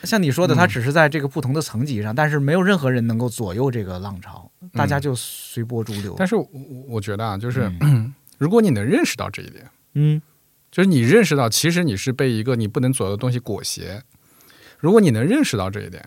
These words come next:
Speaker 1: 嗯。
Speaker 2: 其实你还是比较好的一个状态。
Speaker 1: 你看，这个，这一点啊，
Speaker 2: 啊。
Speaker 1: 很难被认识到。
Speaker 2: 对，这就是问题。
Speaker 1: 因为这些公司都不诚实。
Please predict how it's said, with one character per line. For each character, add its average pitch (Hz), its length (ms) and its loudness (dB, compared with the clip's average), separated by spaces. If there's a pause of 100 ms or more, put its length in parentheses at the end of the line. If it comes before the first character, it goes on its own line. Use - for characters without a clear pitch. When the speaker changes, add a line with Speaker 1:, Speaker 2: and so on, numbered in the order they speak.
(380)
Speaker 1:
嗯。 90 340 -10 (440)
Speaker 2:
其 - 320 0
实 170 160 2
你 135 180 2
还 98 440 -8
是 - 240 -4
比 117 180 -6
较 107 120 -2
好 92 160 -8
的 95 80 -16
一 - 20 -14
个 98 80 -14
状 98 160 -12
态。 - 160 -18 (1120)
Speaker 1:
你 110 160 -2
看， 156 280 -4 (140)
这 220 120 -4
个， 110 340 -2
这 240 100 -2
一 208 120 0
点 98 180 -8
啊， 80 340 -14
Speaker 2:
啊。 107 300 -4 (260)
Speaker 1:
很 - 380 -2
难 143 220 0
被 240 120 0
认 120 240 -2
识 92 120 -12
到。 87 260 -16 (200)
Speaker 2:
对， 127 520 4
这 226 100 8
就 226 100 4
是 143 140 2
问 110 160 2
题。 110 240 -10
Speaker 1:
因 240 160 0
为 247 240 2
这 254 200 -2
些 233 120 0
公 247 200 2
司 247 240 -4
都 247 120 -2
不 247 140 -4
诚 170 280 2
实。 98 400 -6